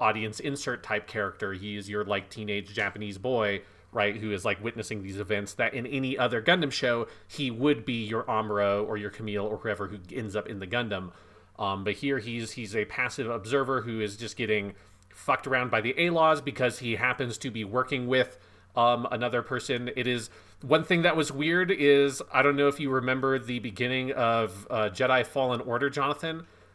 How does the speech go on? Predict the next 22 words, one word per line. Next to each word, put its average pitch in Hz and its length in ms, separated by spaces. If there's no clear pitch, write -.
but 120 120
it 160 120
is 175 120
the 175 160
exact 139 460
same 151 260
thing. 165 320
Like, 160 200
it 190 60
is 196 140
the 214 220
exact 165 540
same 175 320
opening. 156 400
It's, 147 180
you 170 240
are 180 160
working 175 460
with 156 300
this 156 240
other 170 240
dude, 170 520